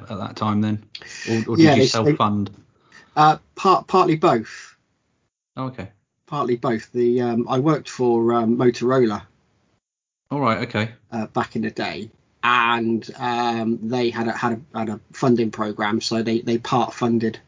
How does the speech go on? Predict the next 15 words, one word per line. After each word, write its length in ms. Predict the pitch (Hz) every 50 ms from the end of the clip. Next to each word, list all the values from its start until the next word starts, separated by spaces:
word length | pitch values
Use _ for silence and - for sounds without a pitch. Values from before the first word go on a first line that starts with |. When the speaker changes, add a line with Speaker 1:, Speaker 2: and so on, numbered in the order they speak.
| _ _ _ _ - - _ _ _ _ -
Speaker 2:
part 260 | - 120 113 110 -
of 80 | 110
that 140 | 120 110 -
as 100 | - -
well. 260 | 120 120 113 107 92 - _ _ _ _ _ _ _ _ _ _ _ _ _ _ _ _ -
Speaker 1:
Oh, 200 | 135 139 151 160
okay. 260 | 160 - - 104 101 104 120
Well, 80 | 123
that's, 220 | 131 135 127 110 139
it's 160 | 131 - -
always 160 | 131 110 -
good 160 | - 120 110
to 80 | - -
get 140 | 117 - -
employer 560 | 113 110 - - 113 110 110 110 104 101